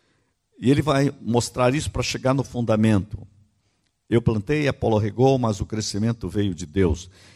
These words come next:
De modo que nem o que plantou é alguma coisa, nem o que rega, mas Deus que dá o crescimento. O que vale é Deus." E ele coloca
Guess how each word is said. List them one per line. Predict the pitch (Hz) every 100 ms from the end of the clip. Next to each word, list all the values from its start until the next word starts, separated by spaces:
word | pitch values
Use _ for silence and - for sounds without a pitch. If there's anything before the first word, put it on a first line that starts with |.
| _
De | 120
modo | 139 165 123
que | 143
nem | 139 180 202
o | 180
que | 160
plantou | - 131 123 143 131 107 104 -
é | - 127
alguma | 117 104 110
coisa, | 104 170 202 175 185 180 - -
nem | 139 165
o |
que | 143 135
rega, | 127 104 85 90 - _ -
mas | 90 95 -
Deus | 98 113 64 - -
que | 78
dá | 98 92 92 98
o | -
crescimento. | 87 - 76 78 - _ -
O | -
que | -
vale | 87 110 117 82 73 -
é | 76
Deus." | 73 82 64 - - - - _ _ _ _ _ _ _ _ _ _ _ -
E | 135
ele | 165
coloca | 151 143 160 175 - 117 117